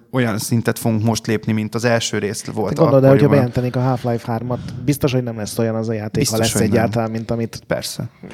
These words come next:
Speaker 2: tizen x év
Speaker 1: És
Speaker 2: után
Speaker 1: én, de én
Speaker 2: várnának
Speaker 1: hat-,
Speaker 2: tőle.
Speaker 1: tehát én, én minden fronton félek ettől, hogy nem is csak játékélményben, hanem technikailag is mindenhogy elavult lesz, és így fog megbukni a Shenmue, pedig nem ezt érdemelné, mert két olyan részről beszélgetünk, ami, ami szerintem
Speaker 2: Egyébként azt
Speaker 1: játéktörténeti
Speaker 2: tudtad, hogy a,
Speaker 1: klasszikus.
Speaker 2: hogy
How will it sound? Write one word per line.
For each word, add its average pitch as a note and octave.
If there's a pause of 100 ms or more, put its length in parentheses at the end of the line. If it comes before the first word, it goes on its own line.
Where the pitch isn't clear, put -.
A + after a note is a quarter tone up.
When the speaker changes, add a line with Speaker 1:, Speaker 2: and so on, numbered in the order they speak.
(140)
Speaker 2:
tizen B2
x -
év A2+
Speaker 1:
És C3
Speaker 2:
után D3+
Speaker 1:
én, D3
de A#2
én A#2
Speaker 2:
várnának D#3+
Speaker 1:
hat-, D3+
Speaker 2:
tőle. A2+
Speaker 1:
tehát C#3
én, D3
én C#3+
minden D3+
fronton A#2
félek A#2
ettől, B2
hogy B2
nem C3
is A2+
csak -
játékélményben, A#2+
hanem B2
technikailag B2
is B2+
mindenhogy A2
elavult A2
lesz, A#2+
és -
így B2+
fog A2
megbukni G#2+
a G#2+
Shenmue, A2 (260)
pedig A#2
nem A#2
ezt -
érdemelné, A2
mert A2
két A#2
olyan A2
részről G#2
beszélgetünk, G#2+
ami, A2+ (720)
ami A2
szerintem A#2
Speaker 2:
Egyébként B2
azt -
Speaker 1:
játéktörténeti -
Speaker 2:
tudtad, D3+
hogy -
a, G#2
Speaker 1:
klasszikus. B2+
Speaker 2:
hogy -